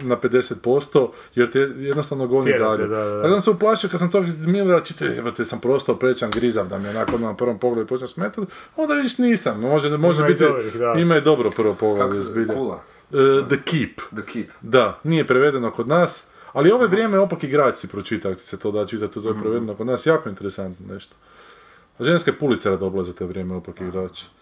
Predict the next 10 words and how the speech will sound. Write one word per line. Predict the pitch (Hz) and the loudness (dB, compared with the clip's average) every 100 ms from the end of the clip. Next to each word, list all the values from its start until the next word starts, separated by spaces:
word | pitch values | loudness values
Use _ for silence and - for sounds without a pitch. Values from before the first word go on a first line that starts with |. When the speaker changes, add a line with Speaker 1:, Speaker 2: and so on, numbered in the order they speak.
| _ 87 | _ -20
Speaker 2:
Aha. | 87 113 101 | -14 -12 -8
Speaker 1:
E, | |
Welcome | 95 98 107 117 117 98 | -6 -4 0 -2 -2 -10
to | 101 | -10
the | 95 | -10
Goon | 95 104 92 | -8 -8 -10
Squad, | - - 87 82 | -12 -10 -10 -10
mislim | 85 - 90 85 | -16 -16 -16 -18
da | 87 | -16
je. | 90 | -18